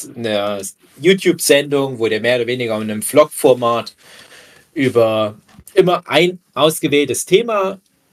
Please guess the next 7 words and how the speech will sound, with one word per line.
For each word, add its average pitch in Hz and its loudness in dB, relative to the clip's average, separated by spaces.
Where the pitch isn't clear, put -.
referiert, 165 0
äh, 135 -10
glaub 139 0
ich, 117 -8
selbstständig 113 -2
machen 95 -8
konnte. 87 -14